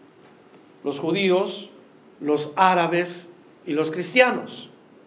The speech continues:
Los hijos de Isaac, los hijos de Ismael y los que somos nosotros, que somos los hijos de fe. Ahora, nosotros los cristianos recibimos a través de Abraham lecciones de fe.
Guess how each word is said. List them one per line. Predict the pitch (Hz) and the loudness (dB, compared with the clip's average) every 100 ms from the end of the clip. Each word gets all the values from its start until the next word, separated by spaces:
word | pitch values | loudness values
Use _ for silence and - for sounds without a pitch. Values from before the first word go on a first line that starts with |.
| - - - - - - - - - - - - - - - - - | -20 -20 -20 -20 -20 -20 -20 -20 -20 -20 -20 -20 -20 -20 -20 -20 -2
Los | 180 180 - | 0 0 -2
hijos | 214 196 170 | -2 0 0
de | |
Isaac, | 175 - 262 277 214 | 0 4 6 4 0
los | 196 226 | -2 -2
hijos | 226 214 | -2 -2
de | 202 | -2
Ismael | 190 190 208 254 285 - - | 0 4 6 6 4 -2 -2
y | 247 | 2
los | 247 220 | 4 4
que | 226 | 2
somos | 180 202 185 | 0 0 2
nosotros, | 226 - - 185 208 214 - - | 0 0 0 0 0 -2 -4 -8
que | - | -6
somos | 160 160 170 | -2 -2 0
los | 170 160 - | 0 0 -2
hijos | 175 170 160 147 143 - - - | -4 -2 0 0 -2 -12 -18 -20
de | 139 139 | -6 -6
fe. | - 156 131 - - - - - - - - - - - - - - - - - - | -2 0 0 -4 -16 -20 -20 -20 -20 -20 -20 -20 -20 -20 -20 -20 -20 -20 -20 -20 -2
Ahora, | 175 175 | 2 2
nosotros | 165 170 214 220 220 254 247 247 | 2 2 4 4 4 4 4 4
los | 226 202 | 0 -2
cristianos | - 180 165 202 208 233 | -4 -8 2 4 4 2
recibimos | 233 185 175 196 220 220 | 2 -2 -6 -2 0 0
a | |
través | 190 180 196 214 | 0 2 2 2
de | 208 190 | 2 4
Abraham | 170 170 190 214 214 - | 2 2 0 0 -4 0
lecciones | 180 202 - - 233 240 254 202 | 2 2 -2 -4 0 0 2 0
de | 160 | 0
fe. | 160 165 151 107 | -2 0 0 0